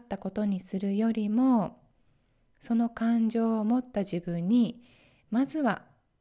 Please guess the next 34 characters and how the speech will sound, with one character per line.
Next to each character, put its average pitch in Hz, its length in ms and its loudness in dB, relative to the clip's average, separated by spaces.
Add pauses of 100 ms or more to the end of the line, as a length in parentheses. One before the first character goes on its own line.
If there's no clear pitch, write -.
(120)
気 - 120 -6
づ 196 160 -2
い 196 120 0
て 170 280 -6
あ 160 120 -6
げ 170 160 -4
る 151 120 -6
こ 143 180 -6
と。 139 200 -4 (1600)
そ 190 200 -4
れ 196 160 0
が、 226 420 2 (560)
こ - 140 -8
れ 214 120 -2
か 208 160 -4
ら 202 140 -4
先 196 300 -6
の 190 140 -2
未 208 180 0
来 196 280 0
を 214 460 2 (640)
私 214 440 -2
ら 226 140 2
し - 140 -8
く - 300 2
歩 190 220 2
ん 185 120 0
で 180 180 -2
い 180 80 -6
く 185 140 -8
た 185 140 -4
め 202 140 0
に 202 140 2
は 175 220 -2